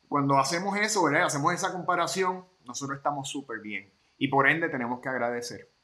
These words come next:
Enseñémosle a nuestros niños a compartir, a dar de lo que tenemos, a ser solidarios con el prójimo. Todo eso es importante como principios, como valores, para darle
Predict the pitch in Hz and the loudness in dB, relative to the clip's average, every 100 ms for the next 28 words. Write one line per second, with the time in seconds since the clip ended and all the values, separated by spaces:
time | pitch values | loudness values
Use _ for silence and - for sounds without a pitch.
0 | _ - 147 143 139 143 190 208 190 175 | _ -2 0 2 4 4 4 4 0 -2
1 | 151 143 151 160 160 - 127 127 120 110 | 2 2 2 0 -2 -2 -2 -2 -8 -8
2 | - 110 101 - 120 123 - _ _ _ | -2 -2 -4 -4 -2 -2 -8 _ _ _
3 | 113 113 117 131 147 147 139 123 117 110 | -2 2 2 2 0 -2 -4 -6 -4 0
4 | 120 113 107 - _ _ _ _ _ 127 | 0 0 -10 -16 _ _ _ _ _ 0
5 | 120 139 139 180 160 131 139 165 - 151 | 2 0 -2 0 4 6 4 2 -6 -6
6 | 117 104 120 135 135 98 87 _ _ _ | -6 -6 0 0 0 -4 -14 _ _ _
7 | - 156 185 190 226 226 277 294 - 139 | 4 6 8 6 4 2 -4 -6 -8 -4
8 | 147 139 156 147 160 170 190 196 147 131 | -4 2 4 4 2 0 -2 -6 -2 -4
9 | 123 123 110 165 180 202 202 - 127 120 | -4 -8 -6 -4 -4 -2 -2 -2 -2 2
10 | 113 123 175 208 - _ _ _ _ 135 | 2 2 0 -2 -8 _ _ _ _ 4
11 | 123 120 120 127 139 143 147 147 | 6 6 4 2 2 2 0 -2